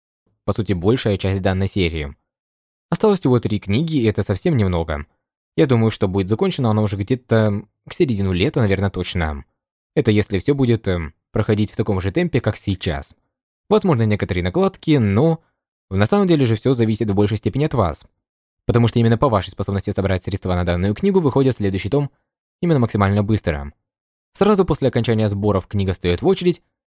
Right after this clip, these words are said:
и делается в максимально короткие сроки.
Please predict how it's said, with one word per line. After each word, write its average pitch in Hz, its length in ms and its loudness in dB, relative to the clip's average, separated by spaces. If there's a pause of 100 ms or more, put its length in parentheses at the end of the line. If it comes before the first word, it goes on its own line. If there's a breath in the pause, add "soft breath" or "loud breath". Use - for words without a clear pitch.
(300)
и 220 280 0
делается 120 460 2
в 95 40 -2
максимально 101 400 0
короткие 110 360 0
сроки. 87 520 -4